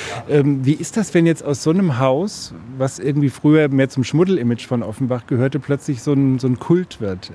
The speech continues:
Also trägt möglicherweise so eine Beschäftigung, obwohl ihr das sicher nicht wollt, auch schon dazu bei,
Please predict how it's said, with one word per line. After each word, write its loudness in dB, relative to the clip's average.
Also 0
trägt -2
möglicherweise 2
so 0
eine 4
Beschäftigung, -2
obwohl 0
ihr 4
das -2
sicher 0
nicht 0
wollt, 0
auch -4
schon 0
dazu -4
bei, 0